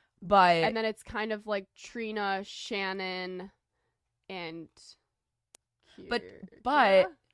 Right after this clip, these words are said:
Speaker 1: Shannon is also talking to Cash about
Speaker 2: Yeah, Shannon's more of,
Speaker 1: this.
Speaker 2: like, the friends with everybody girl. And then it kinda, like, splits from there. And then I also think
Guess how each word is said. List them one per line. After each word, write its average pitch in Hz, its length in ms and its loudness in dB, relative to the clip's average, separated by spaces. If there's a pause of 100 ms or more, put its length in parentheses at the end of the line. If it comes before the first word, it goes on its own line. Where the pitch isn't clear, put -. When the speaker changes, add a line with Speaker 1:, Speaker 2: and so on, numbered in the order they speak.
(280)
Speaker 1:
Shannon 220 540 -2
is 190 180 -2
also 180 320 2
talking 175 400 -2
to 165 60 -6
Cash 156 520 -2
about 151 560 0 (540)
Speaker 2:
Yeah, 233 220 -2
Shannon's 302 440 -2
more 330 140 0
of, 311 60 -2
Speaker 1:
this. 285 40 -4
Speaker 2:
like, 277 220 -4
the 220 280 -6 (240)
friends 226 280 -6
with 226 100 -14
everybody 226 760 -6 (140)
girl. 269 540 -2 (420)
And 226 140 -6
then 233 120 -2
it 190 120 -6
kinda, 220 280 -4
like, 220 200 -6
splits - 440 -10
from 196 180 -6
there. 202 300 -2
And 202 160 -6
then 208 80 -4
I 190 80 -4
also 214 400 -2
think 208 280 -8